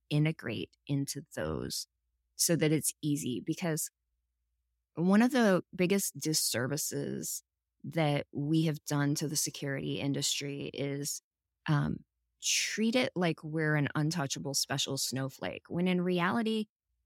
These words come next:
we're just Q A. We're just, we're just quality. We're just a quality function. And so when I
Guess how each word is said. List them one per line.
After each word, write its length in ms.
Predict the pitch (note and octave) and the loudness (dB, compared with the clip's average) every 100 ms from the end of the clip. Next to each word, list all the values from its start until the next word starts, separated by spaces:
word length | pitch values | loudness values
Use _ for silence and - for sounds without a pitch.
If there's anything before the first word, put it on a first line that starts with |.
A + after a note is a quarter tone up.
| _ _ - | _ _ -12
we're 200 | D#3 G3+ | -6 -4
just 520 | A3 - A3 B3 - - _ _ - | -2 -2 0 -2 -4 -12 _ _ -14
Q 380 | - D#3 F3 | -4 0 2
A. 500 | C3+ C#3+ - - F3 F#3 _ _ | 2 0 -2 -6 -10 -18 _ _
We're 140 | F#3+ | -4
just, 400 | G#3+ - C#4 - - _ _ _ _ _ | -2 0 0 0 -4 _ _ _ _ _
we're 100 | G#3+ | -4
just 280 | G#3+ B3+ - | 0 0 0
quality. 760 | - - C#3 G3+ A3 - - - _ _ - | -4 -2 0 2 0 -2 -8 -14 _ _ -6
We're 100 | G3+ | -2
just 240 | A3 - | 0 -2
a 40 | C#4+ | -4
quality 760 | - - E3+ F3+ F3+ F3 E3 - _ | -12 -8 -2 2 4 4 0 -4 _
function. 540 | C#3+ A#2+ - - G#1+ - | 0 2 0 -2 -4 -6
And 240 | - E3+ E3+ | -2 0 2
so 320 | - F3+ F3+ | 2 2 4
when 180 | F3 E3+ | 4 2
I 380 | F3+ G3 G3+ | 2 2 0